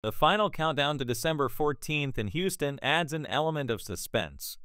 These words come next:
as fans and analysts alike speculate on the possible outcomes and their ripple effects across the boxing landscape.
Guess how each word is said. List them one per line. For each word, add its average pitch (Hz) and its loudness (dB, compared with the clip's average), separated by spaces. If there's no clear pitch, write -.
as 92 -4
fans 156 0
and 135 -2
analysts 143 0
alike 117 2
speculate 104 2
on 95 -2
the 90 -2
possible 135 2
outcomes 135 0
and 110 -2
their 98 2
ripple 117 2
effects 117 2
across 120 2
the 101 -4
boxing 104 2
landscape. 87 -6